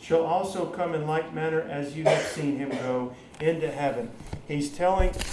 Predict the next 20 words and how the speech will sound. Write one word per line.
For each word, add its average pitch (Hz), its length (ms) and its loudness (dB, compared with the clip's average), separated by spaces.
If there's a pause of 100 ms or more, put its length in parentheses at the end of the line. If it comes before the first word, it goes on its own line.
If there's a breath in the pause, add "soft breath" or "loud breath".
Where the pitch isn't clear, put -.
(180)
that, 165 200 6
you 170 80 2
know, 160 100 2
they're 151 260 -4
being 165 320 -4
told 185 360 0
about 170 320 0
the 160 60 -6
coming 165 380 0
of 156 60 10
the - 60 8
Lord, 139 400 2
the 127 60 -6
return 156 440 0
of 151 40 4
the 139 80 0
Lord, 123 240 0
not 135 180 0
the 160 100 -6
rapture, 147 560 -2